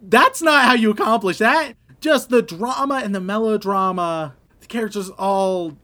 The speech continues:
screaming at one another for very little basis. Just talk <laughs> to one of e-, one another, you fucks. Jesus Christ.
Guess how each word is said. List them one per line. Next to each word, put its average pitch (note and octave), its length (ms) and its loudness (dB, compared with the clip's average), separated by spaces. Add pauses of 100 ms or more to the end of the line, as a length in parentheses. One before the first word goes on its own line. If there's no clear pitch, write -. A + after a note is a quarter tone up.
screaming F#3 760 -6
at E3 140 -8
one F3 160 -4
another E3 340 -4
for D3+ 160 -14
very F#3+ 240 -2
little F3+ 220 -2
basis. F3 420 -6
Just - 380 -10
talk F4+ 340 2
<laughs> - 140 -14
to D#4 240 -2
one D#4 180 2
of C4 180 -2
e-, C4 180 -6 (340)
one C#4 260 -2
another, B3+ 340 0
you G3+ 220 -4
fucks. A#3 720 -8 (260)
Jesus E4+ 760 -4 (240)
Christ. C4+ 800 -6